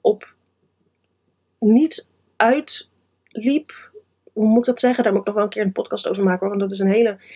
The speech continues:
zware periode geweest, waarin ik heel veel heb geïnvesteerd om te, te onderzoeken wat ik nou wilde en wat de, de route was die ik moest nemen. En daar kwam echt nul uit. Ehm,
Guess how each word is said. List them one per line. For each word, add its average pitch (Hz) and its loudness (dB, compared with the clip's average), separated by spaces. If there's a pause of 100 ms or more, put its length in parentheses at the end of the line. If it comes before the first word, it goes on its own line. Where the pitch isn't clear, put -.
(460)
zware 240 0
periode 220 2
geweest, 185 -2
waarin - -4
ik 214 -8
heel 311 2
veel 269 -2
heb 240 0
geïnvesteerd 214 -4
om 240 0 (1120)
te, 202 0
te 196 -4
onderzoeken 208 2
wat 269 2
ik 240 -2
nou 170 2
wilde 254 2
en 180 0
wat 233 0
de, 175 0 (420)
de 175 -6
route 196 0
was 175 0
die 185 2
ik - -4
moest 180 -4
nemen. 233 2
En 190 -2
daar 190 -2
kwam 190 -12
echt - -16
nul 190 2
uit. - -18 (760)
Ehm, 185 -2